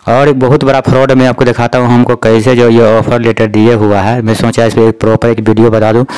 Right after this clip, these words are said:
और देखिए, हमको ये बोले थे क्या कि, "सर, आप ना ये जगह पे आपको आके अपना medical कराना पड़ेगा।" देखिए, ये सब इसका ना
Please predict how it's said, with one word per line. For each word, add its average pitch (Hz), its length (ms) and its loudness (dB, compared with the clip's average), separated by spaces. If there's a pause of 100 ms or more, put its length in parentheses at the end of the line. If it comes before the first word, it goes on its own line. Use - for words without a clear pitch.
(160)
और 110 160 -4
देखिए, 147 360 0
हमको 135 260 2
ये 135 140 2
बोले 127 260 2
थे 135 140 0
क्या 127 240 0
कि, 117 180 0
"सर, 120 240 0
आप 120 300 -2
ना 117 320 2
ये 113 160 2
जगह 110 220 -2
पे 113 140 -2
आपको 110 300 -2
आके 113 320 0 (420)
अपना 117 280 0
medical 117 300 0
कराना 107 260 -2
पड़ेगा।" 107 260 -2
देखिए, 110 260 0
ये 110 120 2
सब 113 160 0
इसका 123 320 0
ना 127 280 0